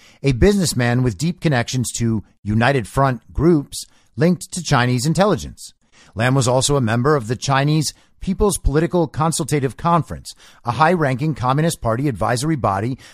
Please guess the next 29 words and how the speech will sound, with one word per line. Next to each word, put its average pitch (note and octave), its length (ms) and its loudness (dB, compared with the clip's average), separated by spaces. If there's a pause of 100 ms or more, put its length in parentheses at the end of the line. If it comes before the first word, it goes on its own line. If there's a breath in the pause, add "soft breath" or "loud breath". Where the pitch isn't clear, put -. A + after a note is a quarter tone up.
that G3+ 100 0
is D#3+ 120 4
also D#3 240 2
a D#3 80 2
central D3 340 0
component C3 580 0
of C#3+ 200 0
the D#3+ 80 0
Chinese C#3 380 0
government's A#2 440 0
United A2 300 0
Front A#2+ 280 -4
efforts. - 540 -6 (520 soft breath)
Schweitzer G#2+ 440 -2
writes, A#2 400 -2 (340 soft breath)
"According G3+ 420 2
to E3+ 140 2
U D#3+ 280 2
S D3+ 160 2
Federal D#3+ 340 0
Government C#3 400 -2
Commission, A2 540 -2 (600)
United D3+ 360 4
Front D#3 220 2
organizations C#3+ 920 0
often D3+ 320 4
serve C3+ 380 0
as C#3+ 280 -2
covers B2+ 640 -2